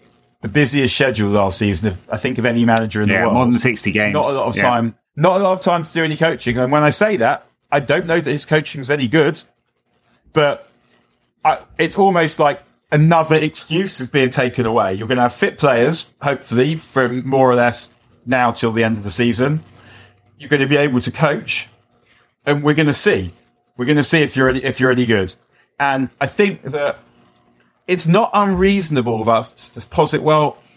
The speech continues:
Speaker 1: what he would have turned up hoping to do might not work. Winning that Eredivisie with that Ajax that he had is very different to competing in this Premier League, and maybe the kind of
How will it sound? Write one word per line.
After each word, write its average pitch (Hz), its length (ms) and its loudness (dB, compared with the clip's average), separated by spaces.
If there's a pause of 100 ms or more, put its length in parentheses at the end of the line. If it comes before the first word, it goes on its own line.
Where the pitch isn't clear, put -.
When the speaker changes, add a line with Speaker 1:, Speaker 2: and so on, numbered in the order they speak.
(960)
Speaker 1:
what 196 300 2
he 208 160 2
would 180 160 4
have 160 120 -2
turned 165 340 2
up - 280 0 (220)
hoping 156 460 -4
to 92 100 -18
do 113 160 -6
might 185 260 0
not 208 240 0
work. 175 520 0 (240)
Winning 208 600 0 (180)
that 185 280 0
Eredivisie 127 840 -4
with 123 360 -8 (300)
that 156 220 0
Ajax 147 480 0
that - 120 -8
he 139 200 -4
had 117 360 -2
is 123 160 -6
very 160 300 0
different 165 540 0 (220)
to - 100 -20 (260)
competing 156 520 -2
in 147 160 -2
this 156 200 0
Premier 185 340 0
League, 113 220 -2
and 123 120 2
maybe 175 300 0
the 156 120 -2
kind 165 340 0
of 147 140 -6